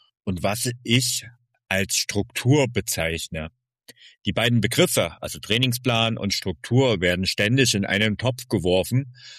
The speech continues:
und das ist schon ein Teil des Problems. Ein Plan, das ist etwas ganz Konkretes.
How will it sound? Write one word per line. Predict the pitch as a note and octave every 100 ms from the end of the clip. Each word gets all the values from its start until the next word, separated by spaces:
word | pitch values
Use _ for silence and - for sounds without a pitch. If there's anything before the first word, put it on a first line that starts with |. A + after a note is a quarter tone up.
| - -
und | A2
das | A2+ A#2
ist | C#3
schon | - B2+ B2 - -
ein | G2
Teil | - F2+ A2
des | A2+ -
Problems. | - G2 F#2+ F#2+ F#2+ E2 - - _ _ - _ _ _
Ein | A#2 G#2
Plan, | - G#2+ A2+ D3 F3+ F#3+ F3 _ _ _ -
das | G2 E2+
ist | A#2+
etwas | B2+ B2 A#2 A2+
ganz | G#2+ G#2 A#2
Konkretes. | A#2+ G#2+ - E2+ - D#2 -